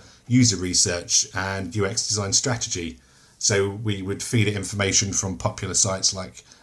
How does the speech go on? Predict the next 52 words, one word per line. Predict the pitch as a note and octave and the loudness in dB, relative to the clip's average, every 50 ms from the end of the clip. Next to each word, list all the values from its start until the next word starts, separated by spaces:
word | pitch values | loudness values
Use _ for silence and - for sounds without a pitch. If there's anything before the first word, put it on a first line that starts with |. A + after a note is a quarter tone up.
| - | -10
Nielsen | A2 G#2 F#2 - - F#2+ F#2 G2+ | -8 -6 -2 -2 -2 -2 2 4
Norman | A#2+ A#2+ A#2 A#2 A2+ G#2+ | 4 6 8 6 6 4
Group, | - A2+ G#2+ G#2+ A2+ A2+ - - _ _ - - - - - - - - | 4 4 4 4 4 0 -4 -14 _ _ -20 -20 -20 -20 -20 -20 -10 -6
uh, | F2+ F#2 F#2 F#2 G2 | -4 -2 -2 -2 -2
and | F#2+ F#2+ F#2+ F#2+ | -4 -4 -4 -4
we'd | G2+ - - | -6 -6 0
then | A2+ A2 G2+ G2 G#2 | 2 2 2 2 0
ask | G2 G2 G2 F#2+ - - - | -4 -2 -2 0 0 0 -2
it | G#2 F#2+ - | -2 -2 -2
to | - A2+ | -4 -4
create | - - G2+ F#2+ F#2 F#2 | 0 0 0 0 0 -2
a | |
U | F#2 G#2 A2 G#2+ | 0 2 4 4
X | G2+ G#2+ A2+ - - | 4 2 2 -2 -2
approach | A2 - - G2+ F2+ F2+ F#2 - - | -2 -2 -2 -2 -2 -2 0 -2 -4
for | - - F#2 F#2 F2+ F2 - - - - - - - - | -4 -2 -4 -4 -4 -6 -8 -12 -20 -20 -20 -20 -20 -18
a | - | -10
hypothetical | - - A2+ G#2+ A2 A2 G#2+ - G2 - - - - F#2+ F2 | -2 0 0 2 2 0 2 2 0 0 0 -4 -6 -8 -8
project | - - G#2 F#2+ - G2+ F#2 F#2+ - - - | -4 -2 -2 0 0 0 -2 -2 -4 -8 -6
using | G#2 G#2 G2 F#2+ F#2+ F#2 F#2 | -4 -2 -2 -2 -2 -2 -4
the | F#2 F2 | -4 -4
example | E2 - - F#2 F2+ F2 E2 - G2 F2+ F2+ F2 - - - - - _ _ - | -4 -4 -4 -2 -4 -6 -6 -4 -4 -4 -4 -6 -10 -14 -20 -20 -20 _ _ -12
of | G2 F#2+ F#2+ F2+ E2+ - | -8 -6 -6 -4 -2 0
something | - - E2+ F#2 F#2 | 0 0 -2 -4 -6
like | F#2 F2+ F#2+ F#2+ | -4 -4 -4 -6
the | F#2+ | -6
cosmetics | - - G2 - F#2+ F2+ E2 - F#2 - - | -6 -4 -4 -4 -4 -6 -6 -6 -4 -4 -4
company | - - E2 - F#2 F2+ | -6 -6 -8 -8 -8 -8
that | F2+ F2+ | -8 -8
we | E2 | -8
just | E2+ - - - - | -8 -4 -4 -4 -4
talked | G2+ F#2 F#2 - | -4 -6 -6 -8
about. | F#2 F#2 F#2 F2 - - - _ _ - - - - - _ - - | -8 -4 -4 -4 -6 -6 -16 _ _ -20 -20 -20 -20 -20 _ -12 -8
Uh, | F2+ F2+ | -4 -2
so | - - F2+ | 0 0 0
perhaps | F2 G2 F#2+ - - | 0 -2 -2 -2 -2
they | - F#2 F#2+ | -2 -2 -2
need | F#2+ F#2+ F#2 | 0 -2 -2
a, | F2 E2+ G2+ A2+ - | -2 -4 -8 -8 -8
a | G#2+ | -8
new | F#2+ F#2 F2+ F2 | -6 -4 -2 0
website. | F#2+ F2+ F2 - - G#2 F2+ F2+ F#2 F#2+ - - _ _ _ _ _ _ _ _ - | 0 0 2 2 2 2 2 2 0 -2 -6 -14 _ _ _ _ _ _ _ _ -6
What | A2 G2+ - F2 | -6 -6 -4 -4
would | F#2+ F#2 F#2 - | -8 -8 -6 -4
Chat | - - F#2 F2+ - | -2 -2 -2 -2 -4
G | G2+ G2 F#2 | -6 -6 -6
P | E2+ F#2+ F2 | -6 -8 -8
T | E2 - F#2+ F2+ | -6 -6 -4 -4
suggest | E2+ - - E2+ G2+ F2 - - - - G2+ | -4 -4 -4 -4 -6 -4 -4 -4 -6 -6 -8
as | G2+ - | -8 -8
an | F#2 F2+ | -8 -8
approach? | - - - F#2 F#2 G2+ A2 - - - - | -10 -4 -2 -2 -2 0 0 0 -2 -2 -4